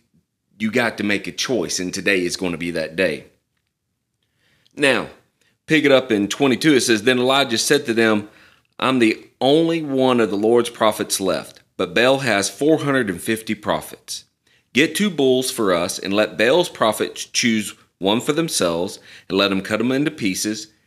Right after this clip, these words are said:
put it on wood, but do not set fire to it.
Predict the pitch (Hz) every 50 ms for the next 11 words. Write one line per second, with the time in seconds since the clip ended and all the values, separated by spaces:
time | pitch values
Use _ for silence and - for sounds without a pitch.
0 | _ _ _ _ _ _ _ - 110 113 123 139 139 147 156 156 139 107 98 98
1 | 95 95 101 98 - - - - _ _ _ _ _ _ _ _ _ _ _ -
2 | 87 85 76 80 104 113 127 135 156 156 - - 156 - - - - 156 170 175
3 | 165 143 - - 95 76 - - -